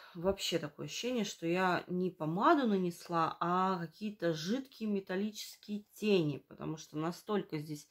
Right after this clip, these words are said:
виден вот этот металлик, именно за счёт того, что помада, наверное, так отличается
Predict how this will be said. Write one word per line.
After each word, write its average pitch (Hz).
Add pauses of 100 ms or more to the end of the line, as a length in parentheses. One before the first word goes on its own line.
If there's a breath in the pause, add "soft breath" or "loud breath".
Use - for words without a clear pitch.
(440 loud breath)
виден 175
вот 151
этот 175
металлик, 220
именно 180
за 165
счёт 175
того, 175
что -
помада, 170
наверное, 151
так -
отличается 156